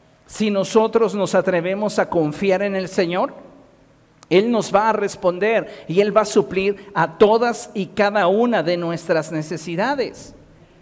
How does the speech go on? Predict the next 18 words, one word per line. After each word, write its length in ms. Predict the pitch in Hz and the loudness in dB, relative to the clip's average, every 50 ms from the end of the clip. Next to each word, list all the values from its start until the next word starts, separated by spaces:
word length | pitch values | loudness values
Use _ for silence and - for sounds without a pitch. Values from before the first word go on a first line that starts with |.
| _ _ _ _ _ _ _ _ _ _ _ | _ _ _ _ _ _ _ _ _ _ _
Cierto, 600 | - - - - 277 311 320 320 - - 139 127 | -18 -10 -4 0 2 2 0 0 0 -2 -2 -2
muchas 480 | - 156 196 247 - - 285 254 220 226 | 0 0 0 0 2 2 2 0 2 0
veces 480 | 226 240 226 233 254 254 - - - - | 0 0 0 0 -2 -4 -4 -6 -4 2
humanamente 1200 | - 214 208 185 185 196 208 226 269 277 277 262 214 180 175 190 202 214 240 247 233 233 - 170 | 6 6 6 6 6 4 2 2 2 2 0 0 0 0 -2 -2 -4 -2 -4 -4 -4 0 0 0
va 140 | 151 185 220 | 2 0 -2
a 60 | 226 | -4
ser 280 | 233 - 262 240 226 226 | -4 -4 -4 -4 -4 -4
difícil 880 | 240 202 - - - 226 254 269 262 - - - 165 131 110 - - - - - _ _ _ _ _ _ _ _ _ | -6 -6 -6 -6 -8 -6 -6 -6 -6 -6 -8 -8 -8 -8 -8 -12 -16 -20 -20 -20 _ _ _ _ _ _ _ _ _
tener 280 | - 185 190 202 208 208 | 0 0 2 2 2 2
ese 220 | 214 208 - 214 | 0 0 0 -2
nivel 340 | 190 170 165 160 175 180 180 | -2 -2 -2 0 0 0 0
de 140 | 175 180 175 | -2 -4 -4
confianza 720 | 175 156 143 135 135 - 175 185 202 214 226 208 - 170 | -2 -2 -2 -2 -2 -2 -2 -2 -2 -4 -4 -2 0 0
o 140 | 151 160 190 | 2 2 0
ese 180 | 196 - 208 190 | 0 -2 -4 -4
nivel 380 | 165 151 147 165 175 165 151 | -4 -2 -2 0 -2 -2 -2
de 80 | 147 127 | -4 -6
fe, 480 | - - 190 214 214 190 - - - | -6 -4 -4 -4 -4 -4 -6 -10 -18